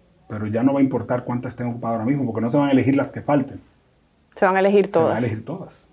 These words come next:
Speaker 1: O sea, que es indiferente si hay dos libres o no.
Speaker 2: Ujú.
Speaker 1: O sea, eh, la lógica de lo que establecen los estatutos, lo que busca es que se elija un comité central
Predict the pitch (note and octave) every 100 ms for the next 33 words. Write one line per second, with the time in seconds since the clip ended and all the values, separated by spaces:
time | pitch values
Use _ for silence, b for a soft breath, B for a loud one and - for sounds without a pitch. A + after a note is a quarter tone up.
0 | _ _ B2+ A#2+ D3 E3+ F3 E3 E3 D#3+
1 | F3 D3+ C3+ D3 D3 E3+ D#3+ - B2+ C3+
2 | F3+ E3 C3+ D#3 - - - - F#3+ F#3+
3 | G#3 G#3+ - A#2+ A#2+ A2+ A2 A2 G#2+ A2+
4 | A#2 A2 G#2+ G#2 A#2 A#2+ C3+ F3 E3+ A#3
5 | - - - _ - C3 B2+ C3 B2+ B2+
6 | B2 A#2+ A2+ A#2 C3 B2 D3+ D3 D3 C3+
7 | B2 A2 F#3 F3+ _ _ _ _ _ _
8 | _ A#2 A2+ A#2 A2 A#2 - C3 A2+ A2
9 | - - G#2+ G#2+ - _ - A#2 G#2+ C#3
10 | F3 F3 D#3 D3+ D#3+ E3+ F3+ D#3 D4